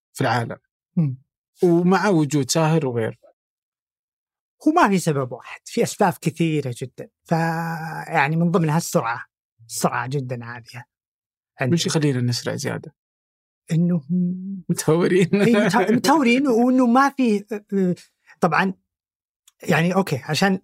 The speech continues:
Speaker 2: عشان نتكلم عن أسباب، خلنا، خلنا نتكلم عن، آه، حلول،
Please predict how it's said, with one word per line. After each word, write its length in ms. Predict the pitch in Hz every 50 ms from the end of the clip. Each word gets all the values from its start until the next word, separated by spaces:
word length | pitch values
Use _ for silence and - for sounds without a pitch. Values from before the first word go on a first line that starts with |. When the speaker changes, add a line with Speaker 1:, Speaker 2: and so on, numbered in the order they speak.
| -
Speaker 2:
عشان 200 | 170 143 - 208
نتكلم 280 | 190 - 254 262 226 175
عن 60 | 196
أسباب، 340 | 170 - - 196 175 170 -
خلنا، 380 | - - 226 214 202 185 180 -
خلنا 220 | - - - 220 202
نتكلم 440 | - - - 208 185 185 190 185
عن، 220 | 143 151 160 185 - _ _ _ _ _ _ _ _ -
آه، 220 | 180 165 165 165 151 - - - -
حلول، 600 | - - 175 170 185 202 208 208 214 202 - -